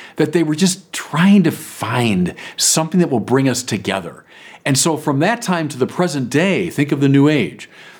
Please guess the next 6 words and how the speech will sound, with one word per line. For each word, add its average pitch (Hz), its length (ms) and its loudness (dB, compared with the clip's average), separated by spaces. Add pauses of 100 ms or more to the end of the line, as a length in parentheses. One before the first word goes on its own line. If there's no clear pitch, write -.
That's 160 220 -2
a 160 40 0
very 160 340 2
attractive, 135 840 -2 (400)
um, 98 600 -4 (200)
option. - 420 -6